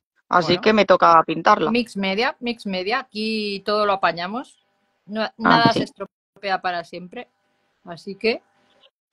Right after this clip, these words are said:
Speaker 1: Pues sí.
Speaker 2: Pues me encantó, tía, me encantó, me
Speaker 1: Qué
Speaker 2: encantó.
Speaker 1: guay.
Speaker 2: Y Milán, la catedral, la vo-, yo es que fui a, a Italia con,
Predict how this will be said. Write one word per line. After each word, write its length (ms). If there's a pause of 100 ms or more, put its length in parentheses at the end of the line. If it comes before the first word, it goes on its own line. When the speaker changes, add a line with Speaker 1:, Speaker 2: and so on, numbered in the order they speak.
(280)
Speaker 1:
Pues 280
sí. 340 (580)
Speaker 2:
Pues 160
me 120
encantó, 460
tía, 180
me 80
encantó, 480
me 120 (120)
Speaker 1:
Qué 160
Speaker 2:
encantó. 80
Speaker 1:
guay. 280 (640)
Speaker 2:
Y 160
Milán, 1200 (100)
la 220
catedral, 640
la 180
vo-, 200
yo 100
es 80
que 100
fui 220
a, 240
a 220
Italia 400
con, 760